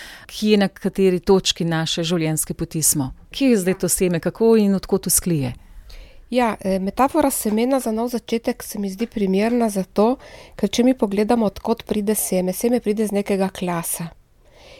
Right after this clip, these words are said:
Speaker 2: ki je prišlo iz druge, iz neke setve že prej in tista prej. In torej gre za neko nadaljevanje, ne, in ta zavest, da smo mi nadaljevanje življenja in tega, kar se je dogajalo prej v nas in tudi p-,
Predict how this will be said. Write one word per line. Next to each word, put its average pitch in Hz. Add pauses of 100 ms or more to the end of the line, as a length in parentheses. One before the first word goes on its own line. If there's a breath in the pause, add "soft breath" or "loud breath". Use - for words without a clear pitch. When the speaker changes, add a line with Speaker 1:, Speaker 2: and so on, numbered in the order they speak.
(140 loud breath)
Speaker 2:
ki -
je 254
prišlo 233
iz 196
druge, 214
iz 208
neke 208
setve 202
že 185
prej 170
in 226
tista 196
prej. - (760 loud breath)
In 202
torej 240
gre 214
za 233
neko 208
nadaljevanje, 180
ne, 196
in 214
ta 240
zavest, 208
da 190
smo 196
mi 226
nadaljevanje 190
življenja 170
in 185
tega, 214
kar -
se -
je 185
dogajalo 190
prej 185
v 185
nas 202
in 180
tudi 185
p-, -